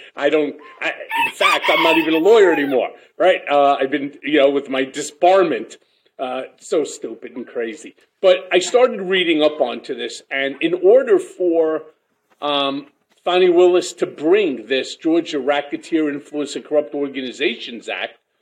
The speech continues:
one of the things that you must have there is what the law calls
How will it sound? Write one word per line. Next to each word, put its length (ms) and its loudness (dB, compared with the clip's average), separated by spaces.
one 260 0
of 80 -2
the 80 -4
things 380 -4
that 320 -2
you 160 -12
must 480 -4
have 340 -6
there 320 -4
is 260 2
what 200 -2
the 60 0
law 420 2
calls 420 -2